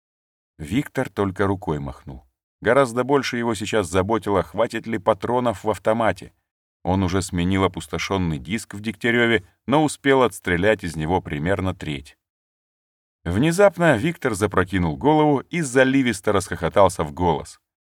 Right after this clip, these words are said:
На мгновение он представил всех этих знатоков-википедов из своего прошлого будущего. Всё-то они знали, и толщину брони, и количество лошадиных сил двигателей панцеров.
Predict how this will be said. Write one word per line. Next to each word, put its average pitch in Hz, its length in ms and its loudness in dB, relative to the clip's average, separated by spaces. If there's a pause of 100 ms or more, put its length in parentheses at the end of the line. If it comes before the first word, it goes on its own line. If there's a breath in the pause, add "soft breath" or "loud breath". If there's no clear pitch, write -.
(220)
На 80 100 -2
мгновение 82 800 0
он 95 200 0
представил 110 600 2
всех - 340 -2
этих 92 280 -2 (180)
знатоков-википедов 98 1700 0
из 85 120 -8
своего 82 460 -2
прошлого 87 540 -2
будущего. 76 640 -8 (580 soft breath)
Всё-то 139 460 2
они 127 160 2
знали, 101 600 2
и 87 80 -4
толщину 110 540 -2
брони, 87 580 -2 (140)
и 85 80 -12
количество 107 520 -2
лошадиных 87 600 -2
сил 87 240 -4
двигателей 73 560 -4
панцеров. 107 680 0